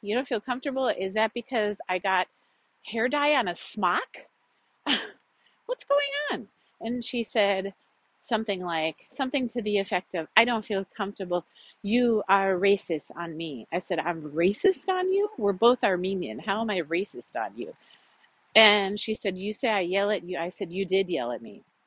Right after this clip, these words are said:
And you yelled at me exactly like a mother would to her daughter." And even then,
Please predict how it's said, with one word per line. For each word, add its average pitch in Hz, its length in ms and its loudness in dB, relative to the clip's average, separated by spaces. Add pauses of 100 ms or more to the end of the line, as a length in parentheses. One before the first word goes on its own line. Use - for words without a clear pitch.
(420)
And 170 140 -4
you 208 240 6
yelled 226 300 4
at 240 120 -2
me 233 200 -4
exactly 202 600 -4
like 220 260 -2
a 196 60 -2
mother 190 400 -4
would 143 340 -8 (400)
to 185 320 0
her 180 160 -2
daughter." 202 500 0
And 185 200 -4
even 202 280 -2
then, 185 400 -2